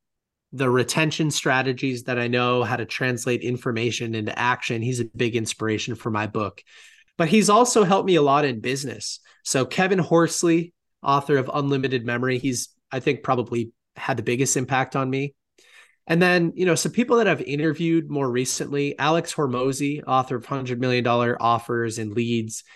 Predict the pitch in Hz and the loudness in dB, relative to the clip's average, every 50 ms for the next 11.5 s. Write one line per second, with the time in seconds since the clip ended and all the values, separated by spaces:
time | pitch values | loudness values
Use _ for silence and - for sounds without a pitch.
0 | - _ _ - 165 156 - 165 156 139 123 127 135 127 120 131 127 120 - - | -20 _ _ 0 0 2 2 4 2 4 4 4 2 2 2 0 0 -2 -4 -4
1 | 123 113 113 113 120 117 - - 113 110 110 107 - _ _ _ _ _ _ _ | -2 -2 -2 0 -2 -2 -4 -6 -6 -8 -8 -10 -14 _ _ _ _ _ _ _
2 | _ _ _ - - 180 180 175 170 170 165 165 - - - - - - - _ | _ _ _ 0 4 4 6 6 6 6 6 4 2 0 -6 -12 -14 -14 -14 _
3 | _ _ _ _ _ - 170 151 135 143 147 147 208 202 185 147 127 135 139 143 | _ _ _ _ _ -4 -2 0 0 0 2 2 2 2 2 0 0 2 2 2
4 | 139 139 - 127 123 127 127 131 131 127 127 120 - - 127 - 156 143 151 139 | 0 0 -2 -2 0 0 0 2 2 0 0 -2 -4 -6 -6 -6 -6 -4 -2 -2
5 | 131 120 110 - - - _ - 147 127 127 123 131 143 135 135 143 - - 139 | -2 -2 -4 -8 -12 -14 _ -10 -8 -6 -2 0 2 2 2 0 -2 -2 -2 -2
6 | 131 - 113 101 127 123 120 120 113 113 117 117 117 117 113 113 110 113 113 110 | -2 -2 -2 -2 -2 -2 -2 -2 -2 -2 0 0 0 0 0 2 4 4 4 2
7 | 113 113 110 107 - - - - _ _ _ _ _ _ 170 165 170 185 170 139 | 2 0 -2 -4 -6 -10 -14 -16 _ _ _ _ _ _ 2 4 6 6 6 6
8 | 127 139 156 190 196 - 214 170 139 - - - - 135 135 143 143 131 131 - | 6 4 4 4 4 4 4 4 2 2 0 0 0 2 2 2 2 0 -4 -2
9 | - 147 135 - - - 143 131 123 113 113 104 107 110 113 131 135 139 135 143 | -2 -2 -2 -2 -4 -2 -2 0 0 0 -2 -2 -2 0 0 0 2 2 2 2
10 | 143 160 165 170 160 147 135 117 - - 139 131 120 131 110 - - 127 127 127 | 4 4 4 4 2 0 -2 -2 -2 -2 0 0 0 -2 -2 -2 -2 -2 0 -2
11 | 117 117 - 127 120 117 127 147 156 - | -2 -2 -2 0 0 0 0 -2 -4 -6